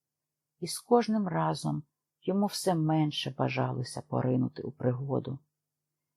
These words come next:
Якось за одними дверима бачилися йому у синьому сяйві рудокосі русалки і вабили його своїми виблискуючими у світлі місяця принадами і солодкими голосами.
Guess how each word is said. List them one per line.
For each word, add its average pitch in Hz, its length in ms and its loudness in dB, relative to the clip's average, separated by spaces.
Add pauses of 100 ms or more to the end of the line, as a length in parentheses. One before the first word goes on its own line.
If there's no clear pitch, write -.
(160)
Якось - 580 -4
за 156 200 2
одними 170 380 0
дверима 185 600 0 (460)
бачилися 196 640 -2
йому 170 340 -2
у 165 80 -4
синьому 220 460 -2
сяйві 165 680 -2
рудокосі 156 720 -2
русалки 143 760 -6 (720)
і 170 140 -4 (100)
вабили 160 500 0
його 139 280 -2
своїми 139 500 -2
виблискуючими 160 1000 -2
у 165 100 -2
світлі 160 500 -4
місяця 156 500 -2
принадами 139 800 -2 (580)
і 160 100 -14
солодкими 135 720 0
голосами. 131 800 -4